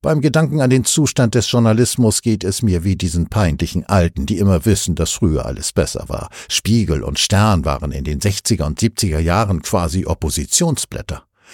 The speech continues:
Sie standen fest zur noch jungen Republik und zur Marktwirtschaft, aber das überlebende Personal aus N-S-Zeiten in Politik und Wirtschaft bot genügend Anlass zur Kritik. Der Spiegel, selbst noch mit Nazi-Redakteuren ausgestattet,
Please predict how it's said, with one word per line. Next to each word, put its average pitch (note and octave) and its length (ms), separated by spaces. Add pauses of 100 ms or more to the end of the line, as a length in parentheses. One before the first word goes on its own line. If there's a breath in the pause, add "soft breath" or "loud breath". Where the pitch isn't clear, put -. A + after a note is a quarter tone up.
(260 loud breath)
Sie C#3+ 160
standen C#3+ 380
fest - 480
zur F#2+ 200
noch E2+ 220
jungen A2 320
Republik G#2 580
und - 160
zur - 200
Marktwirtschaft, F2+ 840 (260 loud breath)
aber C3 200
das B2 180
überlebende A#2 540
Personal G#2+ 500
aus G2 180
N-S-Zeiten A2 760
in F#2+ 140
Politik G#2 520
und F2+ 240
Wirtschaft A#2+ 520
bot C#3+ 260
genügend C3 580
Anlass F#2+ 440
zur - 200
Kritik. - 560 (920 soft breath)
Der F#2 120
Spiegel, G#2+ 580
selbst G#2+ 380
noch F2 180
mit - 180
Nazi-Redakteuren F2 960
ausgestattet, G#2+ 800